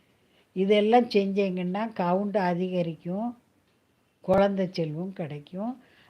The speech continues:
அதோட தேய்பிறை அஷ்டமி தோறும் பைரவரை போய்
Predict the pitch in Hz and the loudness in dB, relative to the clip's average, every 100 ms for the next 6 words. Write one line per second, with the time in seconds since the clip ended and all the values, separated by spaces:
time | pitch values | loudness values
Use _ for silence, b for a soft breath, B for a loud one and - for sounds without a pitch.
0 | - 175 196 226 208 226 226 208 196 220 | -4 2 6 6 6 4 4 4 6 6
1 | 214 208 190 165 - 190 180 165 170 165 | 6 4 4 0 -2 -4 -2 -2 -4 -4
2 | 170 226 226 175 175 170 156 147 - 190 | -4 -2 0 0 -2 -4 -6 -10 -8 -8